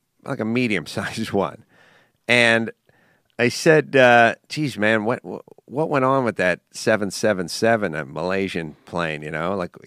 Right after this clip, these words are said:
you, you own an airline. What do you think?" And he said, "Yeah, I don't know." And I said, "Can you just, d-, d-, d-, can you dismantle or, or make those course, uh,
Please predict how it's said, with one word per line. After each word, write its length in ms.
you, 180
you 220
own 180
an 60
airline. 520
What 140
do 60
you 140
think?" 460
And 180
he 80
said, 300
"Yeah, 300
I 40
don't 160
know." 320
And 120
I 120
said, 340
"Can 160
you 100
just, 260
d-, 260
d-, 80
d-, 220
can 160
you 80
dismantle 960
or, 320
or 360
make 300
those 240
course, 360
uh, 140